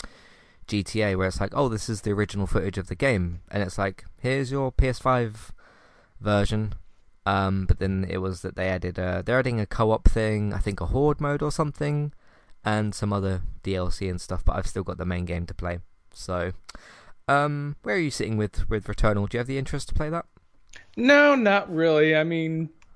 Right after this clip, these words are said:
Speaker 2: it looks kinda cool, but it's, at the end of the day, it's still a roguelite with, uh,
Speaker 1: Mm-hmm.
Speaker 2: uh, platforming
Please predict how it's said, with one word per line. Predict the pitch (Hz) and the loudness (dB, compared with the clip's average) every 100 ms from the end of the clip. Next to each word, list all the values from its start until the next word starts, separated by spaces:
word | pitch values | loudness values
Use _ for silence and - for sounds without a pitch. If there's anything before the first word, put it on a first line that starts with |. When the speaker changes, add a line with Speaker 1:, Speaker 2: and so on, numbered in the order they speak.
| - - - - - | -12 -12 -16 -20 6
Speaker 2:
it | 202 208 | 8 8
looks | 208 226 - | 6 4 2
kinda | - 214 214 | 0 0 0
cool, | - 240 233 226 240 - - _ _ - | -4 2 6 6 4 -6 -20 _ _ -18
but | 156 175 165 165 | 2 6 8 6
it's, | 170 - - | 2 -2 -4
at | 180 | 0
the | 170 170 | 4 6
end | 180 | 6
of | |
the | 170 | 4
day, | 160 156 160 | 6 6 6
it's | 143 - | 2 -2
still | - 143 147 151 147 - _ _ | 2 4 6 4 0 -12 _ _
a | - 127 | -2 -2
roguelite | 120 131 139 147 151 160 165 151 | 4 6 6 6 6 6 4 0
with, | 151 139 127 - | 0 0 0 -4
uh, | 123 120 113 | -2 2 0
Speaker 1:
Mm-hmm. | 101 95 - - _ _ _ | -2 -8 -10 -20 _ _ _
Speaker 2:
uh, | 139 123 | -2 0
platforming | 117 - 135 131 156 156 160 165 | 2 6 6 6 0 0 -2 -4